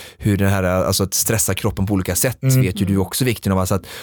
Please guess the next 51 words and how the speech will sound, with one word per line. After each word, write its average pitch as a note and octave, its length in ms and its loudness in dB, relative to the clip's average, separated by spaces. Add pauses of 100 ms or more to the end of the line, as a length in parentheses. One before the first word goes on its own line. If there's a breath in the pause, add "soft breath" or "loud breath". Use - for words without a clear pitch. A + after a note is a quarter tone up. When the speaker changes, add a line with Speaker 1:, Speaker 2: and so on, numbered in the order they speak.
Speaker 1:
ja, - 60 -2
men A#2 80 4
de A#2 80 4
kör A#2+ 220 2
tradd A2 320 -2
ett A#2+ 60 -2
tag G#2 160 2
och F#2 60 0
så C3 60 2
helt C3+ 100 2
plötsligt B2+ 200 0
bara G#2 100 2
stressar G#2+ 320 0
de G#2 80 2
kroppen - 260 -2
på G#2+ 60 0
ett F#2+ 200 -4
annat A2 320 2
sätt, G#2 140 0
så A2 80 0
får G#2+ 180 2
du G2 60 2
en G2 60 2
effekt - 400 -2
för G#2 200 2
att - 280 -2 (220 loud breath)
just A2+ 180 2
Speaker 2:
Och A#2+ 60 2
Speaker 1:
du, B2+ 40 2
Speaker 2:
det E3 200 2
Speaker 1:
du - 60 -2
Speaker 2:
tror F3+ 120 2
jag C3 60 4
Speaker 1:
vågar. B2 100 2 (100)
Speaker 2:
är B2 40 -2
en A#2+ 60 0
Speaker 1:
Ja, B2 200 2
Speaker 2:
jättestor A#2 360 0
Speaker 1:
ja, B2+ 60 2
Speaker 2:
del A#2 120 0
av G#2 160 2
det. G#2+ 140 -2 (100)
Speaker 1:
ja, B2 220 0
ja, A2+ 360 2
Speaker 2:
Eh, A2+ 140 -4
Speaker 1:
ja. G2+ 180 -2 (220)
Speaker 2:
att A#2 300 -2
den A2+ 320 -2
förändringen A2 720 0
i C3 120 -2
träning, G2 580 -2